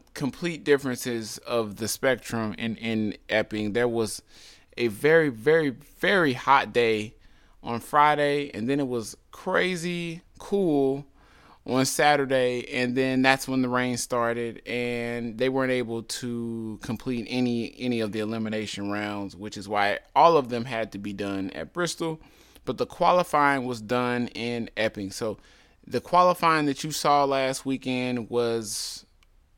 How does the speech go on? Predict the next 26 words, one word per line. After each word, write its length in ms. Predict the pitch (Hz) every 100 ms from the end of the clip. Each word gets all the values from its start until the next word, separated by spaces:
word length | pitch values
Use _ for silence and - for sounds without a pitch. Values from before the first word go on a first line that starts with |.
| _ _ _
a, 800 | 110 117 113 107 104 107 107 104 -
one, 400 | 98 127 160 139 127
the 100 | 117
first 320 | 139 139 139
round 440 | 131 131 101 110
was 320 | 104 107 95 -
second, 720 | - - 170 170 147 117 - -
the 80 | 107
second 400 | - 151 143 107
session 560 | - 135 - 110 92
of 200 | - 95
Bristol. 560 | 104 107 - 110 117 139 - - - - - - -
Uh, 240 | 120 113
that 260 | 113 135 147
also 380 | 170 196 185
qual-, 340 | - - 175 165
qualified 1040 | - - 151 156 151 139 131 127 120 113
for 640 | - - 135 135 131 123 120
or 180 | 113 117
counted 520 | - 160 151 - 131
for 140 | -
qualifying 720 | 120 139 139 131 135 120 113 113
for 240 | - 117
Bristol 500 | 95 120 107 - 80
as 140 | 95
well. 400 | 92 101 90 80